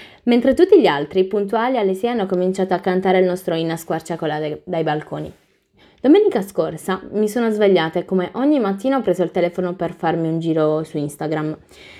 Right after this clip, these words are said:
Fino a un mese fa, quello che avrei visto sarebbero state storie di gente a caso in discoteca fino alle quattro. Questa volta, invece, solo storie di ragazzi e ragazze che preparano il sugo con le mamme per fare, non so, lasagne, zeppole, chiacchiere, torte,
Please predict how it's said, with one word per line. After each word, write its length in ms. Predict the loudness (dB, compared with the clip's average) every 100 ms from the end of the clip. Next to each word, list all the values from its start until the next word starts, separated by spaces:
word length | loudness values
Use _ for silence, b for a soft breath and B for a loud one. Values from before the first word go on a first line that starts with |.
| B B
Fino 200 | 0 2
a 40 |
un 40 | 2
mese 240 | 2 -2
fa, 380 | 0 0 0 -6 -16
quello 240 | 0 2 4
che 100 | 2
avrei 200 | 2 2
visto 340 | 0 -2 -4
sarebbero 420 | -2 -2 0 -2
state 360 | -2 -6 -4 -4
storie 360 | -4 2 2 4
di 140 | 2
gente 320 | -2 -4 -4
a 80 | -6
caso 320 | -4 -4 -4
in 80 | -4
discoteca 560 | -6 -4 -2 0 0 -2
fino 200 | -2 -2
alle 160 | -2
quattro. 440 | 0 -2 -2 -12 -14 _ _
Questa 340 | -4 -2 -2 -2
volta, 500 | 0 0 -2 -6 -8
invece, 440 | -6 -4 -2 0 -2
solo 380 | 0 2 2 0
storie 420 | -4 -4 -2 0
di 100 | 2
ragazzi 460 | 0 0 -2 -4
e 60 | -4
ragazze 400 | -4 -6 -4 -2
che 120 | -2
preparano 460 | -2 -4 -4 -4 -6
il 80 | -8
sugo 320 | -4 -2 -2
con 120 | -4
le 100 | -4
mamme 440 | -2 0 0 0 -4 B B B B _
per 140 | -6
fare, 440 | -2 0 2 0 -2
non 180 | -4
so, 200 | -4 -2
lasagne, 800 | 0 -2 -4 -4 -4 -4 -2 -2
zeppole, 480 | 0 -2 -2 -2 -2
chiacchiere, 560 | -4 -10 -10 -6 -6 -2
torte, 800 | 0 0 -4 -6 -4 -4 -8